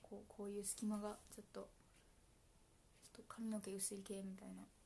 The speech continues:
いしょ。あ、じゃあ、カツ丼の件は今日以降触れない方がいいのが、やめて。逆に触れないと本当になんか、本当に恥ずかしいだけの事件になっちゃうからね。あれね。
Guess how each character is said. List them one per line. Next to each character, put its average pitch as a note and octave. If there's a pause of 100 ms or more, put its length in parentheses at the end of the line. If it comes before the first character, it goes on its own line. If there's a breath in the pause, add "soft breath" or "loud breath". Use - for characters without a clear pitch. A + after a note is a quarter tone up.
(540 loud breath)
い -
し -
ょ。 - (440 loud breath)
あ、 A3
じ G#3
ゃ F#3+
あ、 -
カ G#3+
ツ B3
丼 D#4+
の E4
件 E4
は A3+
今 D#4
日 D#4
以 D#4+
降 A#3
触 B3
れ C4+
な D4
い D#4
方 D#4+
が B3
い A3+
い -
の A3
が、 A3
や D4+
め G4
て。 - (800 loud breath)
逆 D4
に G4+
触 G4+
れ G4+
な G#4+
い A4
と D4+
本 E4+
当 F#4
に F4+
な F4
ん F4
か、 A#3+ (460 loud breath)
本 D#4+
当 E4
に D#4
恥 D#4
ず D4+
か E4+
し E4+
い C#4
だ B3+
け C#4
の A#3 (240 soft breath)
事 B3+
件 A3+
に G3+
な A3
っ A3
ち A3
ゃ G3+
う F#3+
か F#3+
ら F3+
ね。 F#3 (300 loud breath)
あ -
れ F3
ね。 E3+